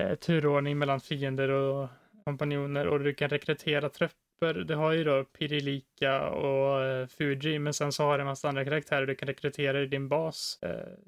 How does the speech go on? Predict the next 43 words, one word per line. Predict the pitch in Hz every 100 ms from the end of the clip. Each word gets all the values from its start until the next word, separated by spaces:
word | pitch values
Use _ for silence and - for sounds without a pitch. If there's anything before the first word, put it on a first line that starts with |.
| _
som | 147 139
strider | - 147 139
mot | 139 139 -
dig, | 135
som | 143
har | 135
lite | 131
olika | 135 135
förmågor. | - 139 131 131
En | 135 131 131 131 139
mage, | 143 139 135 - -
en, | 131 135
en | 135 131 135 143
priest, | 156 147 143 - -
healer, | 147 139 139 139 135 135 135
fighter, | - 139 131 143
warrior, | 139 139 135 131 131 131
alla | 135 131
såna | 131 143
här | 131 135
olika | 135 131 131
klasser | 147 139 -
av | 131 127 151
karaktärer. | - 139 - 135 131 147 _ _
Som | 160
jag | 147
skrev | 165
i |
min | 156
recension, | 151 151 - 156
jag | 147
tycker | 151
det | 151 151
är |
lite | 151 147
tråkigt | 170 143 143
att | 135
de | 156
inte | 156 143
har | 139 135
så | 151
mycket | 143 -
personlighet | 139 - 139 131 151 156